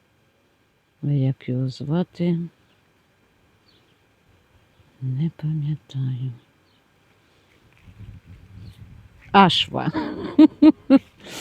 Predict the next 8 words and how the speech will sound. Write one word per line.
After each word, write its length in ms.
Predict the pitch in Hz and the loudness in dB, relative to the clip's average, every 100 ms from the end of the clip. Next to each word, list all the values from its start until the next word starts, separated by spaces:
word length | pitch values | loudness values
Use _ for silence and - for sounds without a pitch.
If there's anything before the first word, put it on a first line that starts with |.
| - 359 - - - - - _ | 0 0 0 -16 -20 -20 -20 _
Да, 440 | 165 151 147 135 139 | 0 4 4 6 4
з 20 | |
головою 720 | 139 147 151 151 156 190 196 | 2 2 4 4 4 4 2
щось 400 | 196 - 180 180 | 0 0 0 -2
твориться. 920 | - - 165 190 180 170 - 160 165 170 - - - - | -8 -8 2 4 4 2 0 0 2 0 -6 -20 -20 -10
Другий 440 | 151 160 180 180 180 | 0 4 6 6 6
раз 400 | 175 170 - - - - - - - - - | 6 4 0 -10 -16 -20 -20 -20 -20 -18 -4
дивишся. 920 | 143 214 214 180 - - 160 156 | 6 8 10 8 4 2 6 6